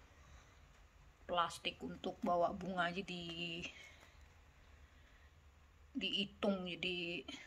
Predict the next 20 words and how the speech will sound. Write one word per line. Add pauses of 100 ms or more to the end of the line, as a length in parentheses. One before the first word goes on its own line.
(440)
sebelas
euro. (1800)
Nih
ya, (100)
tadi
yang,
yang (160)
saya
bilang
dihitung
ya.
Saya (320)
nggak
perhatiin
sih,
eh,
sibuk
sama (160)
keranjang
jadinya.